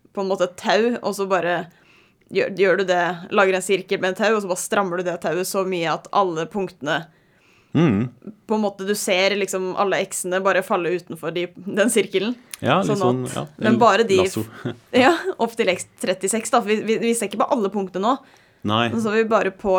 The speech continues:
Speaker 1: liksom de, det endelige antall punkter fram til X trettiseks.
Speaker 2: Ja.
Speaker 1: Mm.
Speaker 2: Mm. Men det kan vi alltid gjøre da.
Speaker 1: Ja.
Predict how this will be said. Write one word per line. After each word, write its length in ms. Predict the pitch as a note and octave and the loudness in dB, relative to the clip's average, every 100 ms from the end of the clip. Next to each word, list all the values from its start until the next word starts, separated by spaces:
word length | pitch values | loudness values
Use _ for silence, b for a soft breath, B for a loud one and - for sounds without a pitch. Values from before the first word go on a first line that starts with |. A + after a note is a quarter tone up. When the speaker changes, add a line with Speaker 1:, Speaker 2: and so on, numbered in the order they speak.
| F#3+ | 2
Speaker 1:
liksom 380 | F#3+ F3+ F3 | -2 -6 -4
de, 100 | F3+ - _ | -4 -6 _
det 140 | F#3+ - | -10 -2
endelige 380 | A#3+ F#3 F#3 G3 | 0 0 -2 -4
antall 300 | F#3+ F#3+ F#3 | -4 -6 -6
punkter 480 | F#3 - F3+ F3+ E3 _ _ _ _ _ | -10 -8 -8 -8 -12 _ _ _ _ _
fram 240 | G3 F3+ | -6 -6
til 320 | F2+ - F#2 B2 - - | -6 -6 -8 -10 -20 -14
X 160 | - - | -12 -10
trettiseks. 680 | - - D#3+ E3+ - - - _ - | -10 -10 -8 -10 -10 -14 -16 _ -4
Speaker 2:
Ja. 140 | A#2 - _ _ - | -4 -4 _ _ -2
Speaker 1:
Mm. 140 | A2 | 0
Speaker 2:
Mm. 180 | F3+ F#3+ - _ _ b b b - | 0 -4 -12 _ _ b b b 0
Men 100 | A2 | 2
det 100 | C3+ | 4
kan 120 | C#3+ | 4
vi 60 | |
alltid 260 | F#2+ F2 G2 | 2 2 0
gjøre 140 | E2+ E2+ | 0 -6
da. 340 | _ _ - | _ _ -2
Speaker 1:
Ja. 140 | A#3 | 0